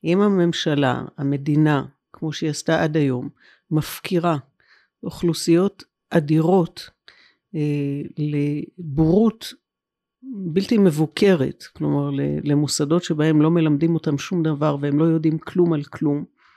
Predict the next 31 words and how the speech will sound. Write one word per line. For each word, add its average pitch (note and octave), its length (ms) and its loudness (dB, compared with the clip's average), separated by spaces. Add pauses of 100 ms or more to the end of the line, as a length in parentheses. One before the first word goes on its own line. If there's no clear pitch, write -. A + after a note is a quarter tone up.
(840)
אז, D3 460 -4
אה, D3 140 -2
כן, B3 220 2
אז E3 100 -2
אפשר E3+ 280 -4
יהיה F#3 100 -4
להכניס F#3 440 -6
להם F3 160 0
לראש D#3+ 280 -4
כל D#3 220 -4
דבר, C3+ 340 -2
וזה D3+ 180 -2
מה F3+ 100 0
שעשינו F#3 480 -2
עד F#3 120 -2
היום. C#3+ 320 -2 (120)
זה D3 160 -14
כמובן D3+ 360 -4
הייתה D#3 280 -4
זוועה, C#3+ 440 -6 (520)
טעות E3+ 340 -4
מאוד D#3 220 -4
חמורה. C#3 480 -4 (840)
אה, E3+ 40 -14 (640)
כרגע D#3+ 340 -4
צריך - 240 -10
לדבר F3+ 380 -4
עם F#3 140 0
מי F3+ 80 4
שאפשר D#3 480 0
לדבר C#3 460 -4